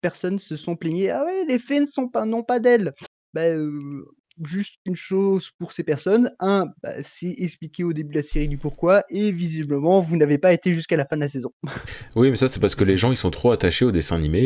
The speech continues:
Speaker 2: et voilà. Et, mais ça, c'est, c'est le même problème que pour Death Note sur Netflix, qui est un film sympathique,
Speaker 1: Mm.
Speaker 2: contrairement à ce que les gens disent. Euh, c'est f-, quasiment toutes les adaptations Netflix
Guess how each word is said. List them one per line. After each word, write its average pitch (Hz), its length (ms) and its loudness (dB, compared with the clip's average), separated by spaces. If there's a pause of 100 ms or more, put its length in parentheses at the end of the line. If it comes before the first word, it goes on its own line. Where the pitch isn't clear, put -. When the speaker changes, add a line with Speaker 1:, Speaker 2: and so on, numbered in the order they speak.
(180)
Speaker 2:
et 76 60 0
voilà. 110 300 2
Et, 92 60 6
mais 98 120 4
ça, 156 160 2
c'est, 107 320 0
c'est - 160 0
le 98 60 2
même 117 160 2
problème 120 300 2
que - 100 0
pour 92 200 0
Death 95 240 2
Note 113 260 2
sur 90 140 0
Netflix, 90 440 -2
qui 98 200 0
est 101 180 0
un 95 180 2 (120)
film 95 380 0 (500)
sympathique, - 540 -2
Speaker 1:
Mm. - 100 -6
Speaker 2:
contrairement 87 360 0
à - 20 0
ce - 80 -8
que 85 80 -2
les 80 80 2
gens 80 140 -2
disent. 185 180 -4 (680)
Euh, 110 840 4
c'est - 280 0 (140)
f-, - 400 -6
quasiment 151 300 2
toutes 143 160 -2
les 151 120 4
adaptations 120 440 0
Netflix - 580 -2